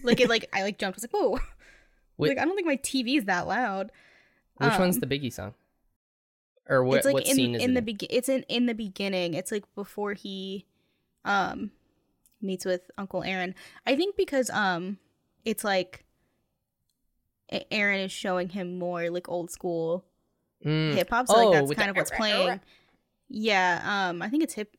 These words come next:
Speaker 1: Hypnotizes the song.
Speaker 2: Yeah, with the,
Speaker 1: But
Speaker 2: with, um, he puts it, it's on the record.
Speaker 1: It's on the, I don't know if it's playing, like, on his way to see Uncle Aaron or something, because then another song plays,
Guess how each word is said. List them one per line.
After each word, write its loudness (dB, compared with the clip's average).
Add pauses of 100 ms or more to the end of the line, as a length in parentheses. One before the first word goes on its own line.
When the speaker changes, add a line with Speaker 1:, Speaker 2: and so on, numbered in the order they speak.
Speaker 1:
Hypnotizes -8
the -10
song. -4 (600)
Speaker 2:
Yeah, 4
with -2
the, 2
Speaker 1:
But 0 (200)
Speaker 2:
with, -12
um, -2 (320)
he -4
puts -2
it, -10
it's -2
on 2
the 0
record. -2 (760)
Speaker 1:
It's -2
on 2
the, 0
I 0
don't 0
know -2
if -6
it's -6
playing, 0
like, -2
on -2
his -4
way -2
to -6
see -6
Uncle -6
Aaron -6
or -4
something, -6
because -2
then 0
another 0
song -4
plays, -4